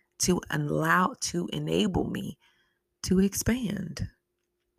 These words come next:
Because, see, the work that we do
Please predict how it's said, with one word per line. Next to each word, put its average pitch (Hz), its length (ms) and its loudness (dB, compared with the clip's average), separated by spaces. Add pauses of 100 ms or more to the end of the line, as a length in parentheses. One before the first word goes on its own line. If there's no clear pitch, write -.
(960)
Because, 175 320 10
see, 180 100 8
the 165 100 10
work 165 640 10 (1400)
that 139 440 8
we 135 260 4
do 127 560 2